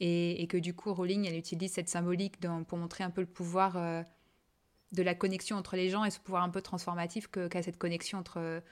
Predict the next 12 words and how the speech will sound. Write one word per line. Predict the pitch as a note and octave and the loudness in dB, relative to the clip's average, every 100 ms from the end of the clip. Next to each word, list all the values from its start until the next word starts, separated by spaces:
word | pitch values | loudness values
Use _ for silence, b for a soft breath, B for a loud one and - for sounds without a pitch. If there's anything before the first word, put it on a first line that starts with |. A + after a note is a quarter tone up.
| B - | B -10
entre | E3+ F3 | -6 0
les | F3+ | 2
gens | F#3+ | 2
et | F3+ | 0
là, | E3 | -2
en | |
l'occurrence | E3 E3 F3 F3+ F3 | -4 -4 -6 -6 -8
entre | - F3 E3 E3+ B B B B B - | -8 -4 -4 -6 B B B B B -2
Harry | F3 E3+ F#3+ | 0 4 4
et, | F#3+ E3+ D#3+ D#3 F#3+ | 6 4 2 -2 -2
et | F3 | 0
Voldemort. | F3 E3+ F3 G3 A3 | 0 0 0 0 -2